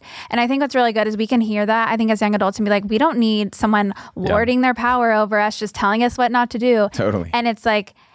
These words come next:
Speaker 1: hey, actually, they're commanded, being an elder is a really high call, and, like, they're gonna be held accountable to God for how they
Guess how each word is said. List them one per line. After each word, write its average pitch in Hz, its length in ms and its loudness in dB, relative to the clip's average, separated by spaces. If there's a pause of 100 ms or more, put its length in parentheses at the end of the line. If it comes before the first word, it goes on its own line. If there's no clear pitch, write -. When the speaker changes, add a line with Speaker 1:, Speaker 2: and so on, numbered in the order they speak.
(100)
Speaker 1:
hey, 254 160 2
actually, 226 520 0 (180)
they're 233 180 2
commanded, 240 560 0 (180)
being 262 220 2
an 381 60 2
elder 233 260 2
is 226 100 0
a 214 60 0
really 196 240 2
high 208 180 -2
call, 196 500 0
and, 220 120 -2
like, 208 180 -2
they're 262 320 2
gonna 240 220 0
be 226 100 0
held 220 260 0
accountable 214 460 0
to 202 140 -4
God 190 280 0
for 202 140 -4
how 202 260 0
they 185 320 0